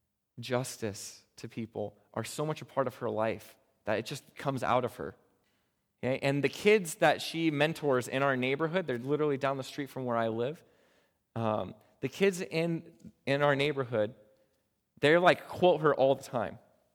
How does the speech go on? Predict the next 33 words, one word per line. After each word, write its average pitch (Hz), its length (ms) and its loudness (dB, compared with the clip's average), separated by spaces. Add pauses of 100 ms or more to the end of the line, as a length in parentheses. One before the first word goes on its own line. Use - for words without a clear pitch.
(140)
Okay? 120 180 -2 (160)
So 160 240 6
one 170 200 6
of 220 80 2
the 208 80 -2
things 190 300 0
that 165 120 -2
she 185 220 -6
says 147 380 2
is, 139 240 2
"You 156 80 -4
need 185 140 0
to 175 60 -4
make 165 220 -4
it 123 60 -2
right 127 420 0
when 123 160 -2
something 143 400 -2
happens 127 400 0
that's 110 180 -10
wrong. 123 380 -4 (640)
You 135 80 -10
need 165 160 -4
to 160 80 -4
make 160 200 -4
it 143 40 -6
right. 135 240 0
You 127 100 -6
need 165 180 -4
to 165 60 -4
make 165 200 -6
it 143 60 -6
right." 156 280 2